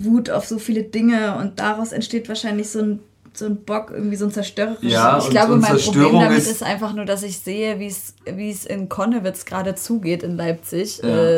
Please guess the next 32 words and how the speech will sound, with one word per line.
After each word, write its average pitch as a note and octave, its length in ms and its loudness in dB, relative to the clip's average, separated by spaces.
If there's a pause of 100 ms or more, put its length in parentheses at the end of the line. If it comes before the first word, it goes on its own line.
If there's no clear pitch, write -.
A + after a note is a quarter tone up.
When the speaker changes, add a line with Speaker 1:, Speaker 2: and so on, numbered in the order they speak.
(100)
Speaker 3:
Äh, - 40 -2 (220)
für F3 160 -12
die, F3 160 -6
die E3+ 120 -6
nicht F3 200 -6
wissen, G3 260 -8
was F3 140 -6
es E3+ 140 -16
ist, - 240 -10
das E3+ 80 -10
ist - 80 -12
so F3+ 80 -6
ein F3 60 -4
bisschen F3 480 -6 (640)
die F3+ 340 -2 (200)
autono-, F#3+ 580 -2
das F#3 160 -6
autonome G#3 560 2
Viertel F3+ 360 -4
in E3 160 -2
Leipzig, D#3 640 -6 (440)
äh, E3+ 260 0
was F3 200 -4
nicht F#3+ 220 -4
ganz F#3 200 -4
autonom F#3 460 -2
ist, F3+ 160 -6
aber E3 220 -2
sich E3 180 -8
so, D#3 340 -4
äh, E3 280 -4
verhält. E3 560 -2